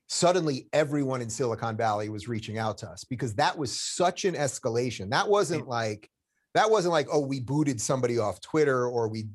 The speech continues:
Speaker 1: you know, took out Trump's accounts." That was, "We can actually destroy the complete infrastructure of a company." And, you know, Parler had twenty-one million users at the time. So they were, it was really a mafia hit in effect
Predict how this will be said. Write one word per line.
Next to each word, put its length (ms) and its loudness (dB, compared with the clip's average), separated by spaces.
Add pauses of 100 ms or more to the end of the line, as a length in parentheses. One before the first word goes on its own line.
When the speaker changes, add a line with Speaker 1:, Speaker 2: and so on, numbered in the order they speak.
(120)
Speaker 1:
you 100 0
know, 300 -2 (100)
took 220 -2
out 260 2 (160)
Trump's 320 -2
accounts." 480 -4 (380)
That 180 4
was, 160 0
"We 120 -4
can 140 -2
actually 400 2
destroy 640 2
the 120 -2
complete 420 -4
infrastructure 720 -4
of 140 -6
a 40 -16
company." 460 -8 (440)
And, 540 -4
you 100 -2
know, 80 -2
Parler 340 2
had 180 -2
twenty-one 480 -4
million 300 -6
users 380 -4
at 100 -10
the 80 -16
time. 240 -10
So 140 -6
they 120 2
were, 120 0
it 80 2
was 180 0
really 220 2
a 60 -4
mafia 500 -4
hit 240 -8
in 140 -10
effect 440 -8